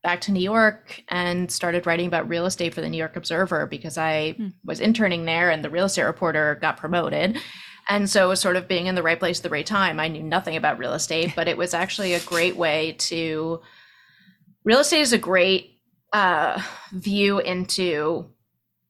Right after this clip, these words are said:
Speaker 1: power in New York because it's
Speaker 2: Hmm.
Speaker 1: who's selling, who's buying, who's moving. It's sort of like a chessboard of what's happening in this city that has such a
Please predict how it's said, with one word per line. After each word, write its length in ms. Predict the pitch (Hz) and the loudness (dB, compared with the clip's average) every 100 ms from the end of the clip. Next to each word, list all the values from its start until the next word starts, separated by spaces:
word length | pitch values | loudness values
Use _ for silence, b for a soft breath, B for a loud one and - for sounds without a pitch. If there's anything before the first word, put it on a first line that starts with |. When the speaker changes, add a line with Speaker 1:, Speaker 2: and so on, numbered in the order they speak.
| - | -6
Speaker 1:
power 400 | 214 190 190 196 | 2 4 6 6
in 180 | 170 175 | 4 2
New 60 | 180 | 0
York 460 | 175 180 254 - - | 2 2 2 -2 -6
because 340 | 175 190 170 | -4 -2 -2
it's 280 | 160 208 175 | -2 -2 -4
Speaker 2:
Hmm. 80 | 190 | -4
Speaker 1:
who's 140 | 180 | -2
selling, 380 | - 208 202 202 | 2 4 4 2
who's 180 | 196 - | 0 0
buying, 540 | 190 180 185 180 175 | 2 4 4 2 0
who's 180 | 185 170 | -4 -2
moving. 680 | 202 196 185 175 175 180 151 _ | -2 0 0 0 0 -4 -8 _
It's 200 | 214 208 | -2 0
sort 140 | 247 226 | 4 4
of 80 | 220 | 4
like 160 | 202 | 2
a 80 | 170 | 2
chessboard 960 | - - 202 196 - - 180 143 110 - - | -2 0 0 0 -2 -2 0 2 0 -2 0
of 560 | 165 147 156 - - 190 | 2 4 2 -2 -12 -2
what's 260 | 180 - | 0 0
happening 760 | 180 160 165 160 156 160 151 - | 0 0 -2 -2 -4 -4 -8 -8
in 120 | 180 180 | -4 -4
this 140 | 165 | -4
city 300 | - 175 170 | -2 -2 -2
that 160 | 156 156 | -2 -4
has 160 | 165 | -4
such 340 | - 165 170 180 | -4 -4 -6 -4
a 320 | 160 147 | -2 -2